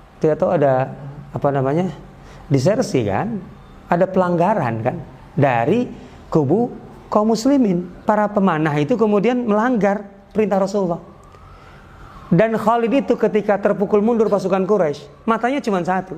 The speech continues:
Kunci dari strategi Rasulullah itu ya bukit pemanah itu. Maka Rasulullah kan perintahnya jangan turun. Kita menang ataupun kalah.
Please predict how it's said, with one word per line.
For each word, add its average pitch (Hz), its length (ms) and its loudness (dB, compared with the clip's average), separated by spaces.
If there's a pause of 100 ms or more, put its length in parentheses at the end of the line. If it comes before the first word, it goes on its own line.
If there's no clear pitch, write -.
(140)
Kunci 240 720 2 (200)
dari 190 200 2
strategi 214 360 0
Rasulullah 208 360 0
itu 214 160 0
ya 339 160 2
bukit 240 280 0
pemanah 247 360 0
itu. 214 240 -8 (560)
Maka 196 240 0
Rasulullah 240 320 0
kan 320 160 -2 (480)
perintahnya 220 560 -2
jangan 196 400 0
turun. 160 240 0 (1800)
Kita 156 240 2
menang 190 320 0
ataupun 185 240 -2
kalah. 120 240 -4